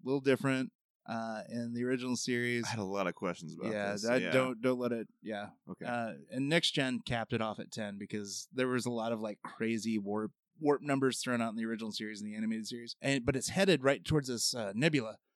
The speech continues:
Speaker 1: and it's gonna burn up. And, and Kirk's like, "We gotta stop this ship from destroying itself."
Speaker 2: Mm-hmm.
Speaker 1: And so they lock on a tractor beam, and it starts dragging the Enterprise, and it's, like,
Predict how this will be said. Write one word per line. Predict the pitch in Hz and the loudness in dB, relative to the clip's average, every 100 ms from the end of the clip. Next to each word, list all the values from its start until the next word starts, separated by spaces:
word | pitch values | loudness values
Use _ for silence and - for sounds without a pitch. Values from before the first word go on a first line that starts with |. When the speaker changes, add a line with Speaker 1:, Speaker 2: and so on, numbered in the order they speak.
| _ _ _ - | _ _ _ -6
Speaker 1:
and | 117 | -4
it's | |
gonna | - 113 | -2 -2
burn | 87 147 143 | -2 -2 0
up. | 139 135 _ _ _ _ 127 | 0 -2 _ _ _ _ -4
And, | 123 113 110 113 110 | -2 -2 -2 -4 -8
and | 117 | -6
Kirk's | 139 127 | -6 -4
like, | 113 104 | -6 0
"We | 165 | 4
gotta | 180 127 | 4 6
stop | - 151 156 - | 2 2 0 -2
this | 123 | -4
ship | - 185 175 | -2 -4 -6
from | - 117 | -8 -8
destroying | 110 - 185 190 127 | -6 -6 -4 -4 -4
itself." | 110 113 101 98 - | -4 -8 -10 -14 -10
Speaker 2:
Mm-hmm. | 107 85 - _ _ - | -8 -8 -14 _ _ -8
Speaker 1:
And | 123 123 | -2 -2
so | - 135 | 0 2
they | 120 | 2
lock | 139 170 160 | 4 4 2
on | 139 | 0
a | |
tractor | 127 139 139 135 | 2 2 2 0
beam, | 135 131 131 127 123 _ _ _ _ - | 0 0 0 -2 -6 _ _ _ _ -8
and | 127 | -6
it | - | -2
starts | 143 131 | -4 -4
dragging | - 120 139 147 131 123 | -8 0 4 4 4 0
the | 113 | -2
Enterprise, | 107 104 107 104 95 | -4 -6 -6 -8 -10
and | 107 | -16
it's, | - | -16
like, | 110 | -16